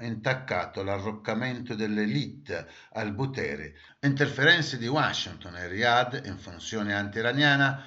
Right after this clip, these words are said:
non sono mancate a complicare il quadro politico a Beirut, con il tentativo di escludere dalla maggioranza di governo Hezbollah,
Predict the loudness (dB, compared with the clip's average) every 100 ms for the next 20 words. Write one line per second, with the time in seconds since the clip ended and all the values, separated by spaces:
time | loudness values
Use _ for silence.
0 | -18 -12 -6 -4 -2 -2 0 0 2 2
1 | 2 -2 -2 -4 -6 -6 -6 -8 -6 0
2 | 2 2 0 -6 -8 -8 -8 -10 -10 -12
3 | -12 -10 -8 -6 -4 -4 -6 -10 -12 -12
4 | -18 -12 -6 -4 -4 -4 -4 -2 -2 0
5 | 0 0 -6 -8 -8 0 2 2 -2 -6
6 | -4 -4 -4 -6 -4 0 0 -2 -4 0
7 | 6 8 8 6 -2 -4 -8 -18 -2 0
8 | 0 0 2 2 0 -4